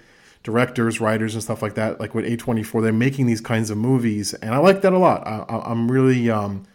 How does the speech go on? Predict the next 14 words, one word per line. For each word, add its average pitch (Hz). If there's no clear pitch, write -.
I'm 107
happy 139
to 117
see -
some 117
of 113
those 107
changes. 117
I 101
think 120
those 113
are 107
positive 131
changes 110